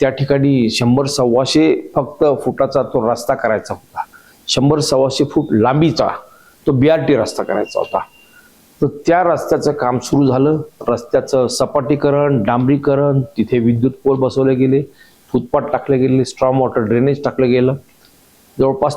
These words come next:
तीन कोटी रुपये खर्च सुद्धा केला. हे सगळं काम पूर्ण झालं, साधारण आठ दहा दिवसापूर्वी काम पूर्ण झालं. आता तिथे ट्रॅफिक पण सुरू झालेली आहे, वाहतूक सुरू झाली. आता या कामासाठी सल्लागार नियुक्त केलेला आहे. सल्लागाराला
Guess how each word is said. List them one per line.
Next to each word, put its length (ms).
तीन 220
कोटी 260
रुपये 260
खर्च 300
सुद्धा 280
केला. 300
हे 80
सगळं 300
काम 220
पूर्ण 340
झालं, 440
साधारण 420
आठ 240
दहा 200
दिवसापूर्वी 480
काम 180
पूर्ण 320
झालं. 200
आता 180
तिथे 240
ट्रॅफिक 520
पण 120
सुरू 280
झालेली 280
आहे, 380
वाहतूक 280
सुरू 220
झाली. 220
आता 320
या 180
कामासाठी 640
सल्लागार 480
नियुक्त 440
केलेला 340
आहे. 220
सल्लागाराला 920